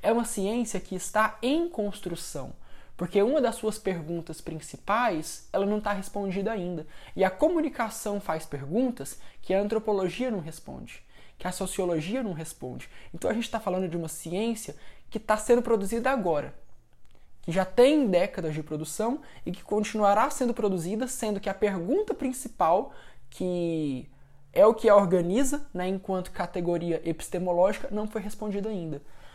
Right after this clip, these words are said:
Mas a gente tem aqui, que nem eu tinha falado no início, hipóteses. Existe um teórico da comunicação chamado Ciro Marcondes,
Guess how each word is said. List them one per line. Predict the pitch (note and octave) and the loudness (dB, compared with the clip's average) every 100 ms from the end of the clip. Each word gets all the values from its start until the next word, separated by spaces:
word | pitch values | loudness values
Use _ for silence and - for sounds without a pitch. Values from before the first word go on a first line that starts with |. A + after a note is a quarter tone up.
| - - | -12 0
Mas | B3 | 4
a | C4 | 4
gente | D4 - | 4 0
tem | C4 G#3+ | 0 -2
aqui, | - B3+ B3+ D3+ - - | -2 0 2 0 -6 -10
que | G3+ | -4
nem | F#3 | -2
eu | F3 | -2
tinha | F#3 | -4
falado | F#3+ E3 D#3 | -2 -2 0
no | D3+ | -2
início, | F3 A#3+ - - - - | -2 -2 -4 -8 -10 -4
hipóteses. | B3+ - D#3 - C3 C3 - - - - - - | -2 2 2 0 -10 -12 -14 -14 -16 -16 -18 -4
Existe | G3+ F#3 C4+ D4+ - B3+ | 0 2 2 0 0 -2
um | - G3+ | 0 -2
teórico | F#3+ F3+ E3 F#3+ B3 G3 | 0 4 6 6 4 -2
da | E3+ | -2
comunicação | E3 D#3 D3+ D3+ E3 - G3+ C#4+ | -2 -4 -6 -6 -6 -4 -4 -4
chamado | - E3 C#3+ D3 | -6 -6 -4 -6
Ciro | - G#3+ G3 | -6 -2 -2
Marcondes, | D#3 - - F3+ A#3+ C#4 | -4 -6 -4 -2 -2 -4